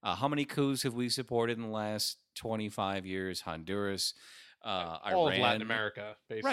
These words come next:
Speaker 2: basically.
Speaker 1: It's, it,
Speaker 2: And
Speaker 1: it's
Speaker 2: all of the
Speaker 1: so
Speaker 2: Middle
Speaker 1: the
Speaker 2: East.
Speaker 1: idea that we're this noble bastion of democratic freedom that's been fucked with is it, th-, this total mental vacuum liberals have of history, that they don't wanna imagine that we've ever been bad before two years ago.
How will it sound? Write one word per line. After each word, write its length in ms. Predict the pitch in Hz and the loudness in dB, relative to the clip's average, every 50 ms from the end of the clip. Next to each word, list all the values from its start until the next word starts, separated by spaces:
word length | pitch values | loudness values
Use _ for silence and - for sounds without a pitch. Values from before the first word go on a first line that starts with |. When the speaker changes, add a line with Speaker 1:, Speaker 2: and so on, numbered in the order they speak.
| 160 95 85 | 2 2 0
Speaker 2:
basically. 180 | 85 - 110 - | -2 -8 -8 -4
Speaker 1:
It's, 240 | 151 143 135 127 - | -2 -2 -2 -2 -2
it, 220 | - 147 143 143 - | 0 2 2 4 4
Speaker 2:
And 100 | 139 135 | 4 4
Speaker 1:
it's 0 | |
Speaker 2:
all 80 | 120 | 4
of 60 | 117 113 | 4 4
the 60 | 202 | 4
Speaker 1:
so 60 | 226 - | 4 4
Speaker 2:
Middle 160 | 104 101 101 | 2 0 -2
Speaker 1:
the 140 | 104 107 143 | 0 4 6
Speaker 2:
East. 220 | 143 139 135 127 123 | 8 8 6 6 2
Speaker 1:
idea 260 | 117 139 170 196 202 | 2 4 4 6 6
that 160 | 170 151 120 | 6 4 2
we're 220 | 120 131 143 151 151 | 2 2 2 2 2
this 260 | 131 131 127 - 120 | 2 0 0 0 0
noble 320 | 123 127 135 143 139 135 | 2 2 2 2 2 0
bastion 560 | 117 104 101 110 110 117 127 135 - - - 120 | -2 0 0 0 2 2 0 -2 -2 -4 -4 -4
of 140 | 101 95 | -4 -2
democratic 680 | - 117 110 110 107 107 104 - - 117 104 98 - - | -2 0 0 0 -2 -4 -6 -4 -2 -2 -2 -2 -4 -6
freedom 460 | - - 165 170 160 123 110 98 101 | -4 -2 -2 0 0 0 -2 -2 -4
that's 160 | 98 92 - | -6 -8 -8
been 220 | - - 92 85 82 - - | -6 -6 -8 -8 -8 -6 -4
fucked 240 | 87 87 - - - | -4 -4 -4 -4 -4
with 340 | 131 127 135 143 - - - - - - - - - - | -2 -2 -2 -2 -4 -8 -16 -20 -20 -20 -20 -20 -10 -4
is 220 | - 139 131 120 | -2 -2 0 0
it, 160 | 123 120 120 - | -2 -4 -6 -6
th-, 120 | 127 120 117 117 | -8 -6 -6 -4
this 160 | 120 120 113 - | -2 -2 -2 -2
total 420 | - - - 175 185 190 196 190 | 0 2 4 4 6 6 4 4
mental 440 | 147 123 131 139 139 - 151 131 110 | 4 4 2 2 2 2 2 2 2
vacuum 500 | 98 107 101 107 110 - - 107 92 90 | 4 4 4 4 2 0 -2 -2 -2 -2
liberals 400 | 92 95 85 87 90 87 - - | -2 -4 -2 -4 -4 -4 -2 -2
have 280 | - 92 87 87 82 | -2 -2 -2 -2 -4
of 120 | 85 82 - | -6 -8 -6
history, 600 | - 120 113 - - - 92 73 55 50 - - _ - - - - - - - - | -4 -4 -4 -4 -6 -8 -8 -8 -10 -12 -16 -20 _ -20 -20 -20 -20 -20 -20 -8 -4
that 200 | 110 123 120 - | -2 -2 0 2
they 120 | 113 113 | 2 2
don't 380 | 107 104 113 117 123 127 - - | 2 4 4 4 4 4 2 2
wanna 460 | 135 123 127 131 131 127 120 120 110 - | 4 6 8 8 8 6 4 2 0 0
imagine 520 | 113 113 107 110 110 110 110 - 110 107 95 | -2 0 2 2 2 2 2 0 -2 -4 -2
that 240 | 98 95 90 69 104 | -2 -4 -4 -2 -2
we've 240 | 107 104 98 87 - | -2 -2 -2 -4 -2
ever 280 | 95 107 117 127 135 127 | 0 2 4 4 4 4
been 240 | 123 139 131 123 110 | 4 4 4 4 2
bad 460 | 107 101 101 98 98 98 87 95 - - - | 2 4 4 4 4 2 2 -2 -8 -10 -6
before 420 | 95 92 - - - 101 98 98 | -6 -6 -6 -4 -2 0 0 0
two 200 | 95 - - 107 | -2 -2 -4 -4
years 360 | 90 85 87 85 85 90 - | -4 -2 -4 -4 -4 -6 -6
ago. 380 | 101 92 95 50 50 - - | -6 -6 -6 -6 -6 -8 -8